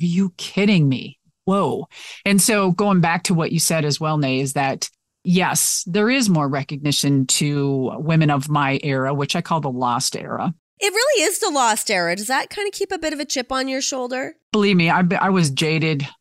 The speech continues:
Speaker 1: uh, f-, a long time in pro wrestling. I, w-, I was good. I was good at, I was, you know, I was good to pro wrestling. Pro wrestling wasn't good to me. It was because of that.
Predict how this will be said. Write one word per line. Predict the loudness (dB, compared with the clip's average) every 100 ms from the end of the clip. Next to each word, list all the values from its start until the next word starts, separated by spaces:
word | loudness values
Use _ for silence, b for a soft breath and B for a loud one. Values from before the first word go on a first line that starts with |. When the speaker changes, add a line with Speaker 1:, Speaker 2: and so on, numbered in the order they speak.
| _
Speaker 1:
uh, | -4 -2 -4
f-, | -6 -10 -4
a | -2
long | 0 0 2 4 2
time | 2 0 2
in | 2 0
pro | -2 -2
wrestling. | 0 0 0 2
I, |
w-, | 2 2
I | 2 2
was | 2 4
good. | 4 2
I | 2 4
was | 2
good | 4 2
at, | 2 -2 _
I | 0 2
was, | 2 0 -4
you | -2
know, | 0 2
I | 2
was | 0 0
good | 0
to | 0
pro | -2 -4
wrestling. | -2 0 0 0
Pro | 0 -2
wrestling | 0 0 0
wasn't | 0 0 -2
good | -2 -2
to | 0
me. | 2 2 B B B _
It | -2 0
was | 0 2
because | -2 0 0 0
of | -2 -4
that. | -4 -4 -8